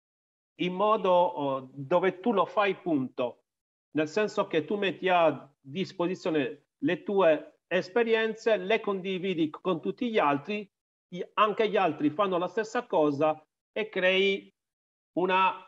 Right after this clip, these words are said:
condivisione di intelligenze dove poi vai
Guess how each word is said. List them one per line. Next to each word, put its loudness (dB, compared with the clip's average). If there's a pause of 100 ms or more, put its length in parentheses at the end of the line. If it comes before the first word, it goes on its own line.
(800)
condivisione 0
di -6
intelligenze 0
dove 0
poi -2
vai 0